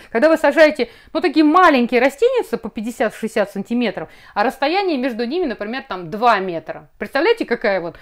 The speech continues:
ну, то есть вот он, прям вот я вам ф-, фактически показываю, сколько занимает, а потом через два метра вот такой же. И все это остальное голые почвы, и, естественно, вот, скорее всего, это будут сорняки, которые надо полоть. Это нормально,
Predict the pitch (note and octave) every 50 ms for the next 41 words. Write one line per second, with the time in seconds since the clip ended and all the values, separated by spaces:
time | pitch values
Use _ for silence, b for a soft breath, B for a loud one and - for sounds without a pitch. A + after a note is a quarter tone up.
0 | B B C4+ A#3+ - C4 A#3+ - B3 A3 - A#3 G#3+ - - _ - - A#3 A3+
1 | G#3+ G#3 G#3 G3+ F#3 F3+ F3 - - - - A#3+ A3 - G#3 - - - E3+ -
2 | G3 F#3 F#3+ E3+ F3 E3 - - D#3+ - A3 F#3 G3 G#3+ B3 D4 G4+ A4+ G#4+ -
3 | - B B B B B B G3 G#3+ C4+ D#4+ E4 D#4+ - C#4+ C#4+ B3 A#3+ D4 D4+
4 | D#4 F4 A4 A#4 - B3+ A3+ C4+ - - C#4 - - F#3 E3 E3 D#3+ - - -
5 | - - G4+ G#4 - C4+ C4 - - B3+ C4 C#4 C#4 B3+ A3 F#3+ G#3 A#3+ A3+ G#3
6 | F3+ F3 - - G#3 A3 - D4+ D4+ - - F#3+ F#3 F#3 - - C4 D#4+ E4 -
7 | E4 D#4 D#4 D4+ D4+ B B B B B B - - - - G3 G3 B3 B3+ -
8 | - G3+ F#3+ A3+ C#4+ D#4 D4 - - G#3 - G3 F3 G#3 A#3+ G#3 G#3+ - - -
9 | C4 A#3+ A3+ G#3+ F#3 - - C#4+ D#4 - F#3+ - A3+ A#3+ A#3 G3 G3+ G3+ A3 -
10 | - G#3 G#3 F3 D3+ C#3+ - b b b b b b b b b G3 G3 - A3
11 | A3 G#3+ G#3 G3 F3+ D#3+ D#3 F3+ G#3+ A3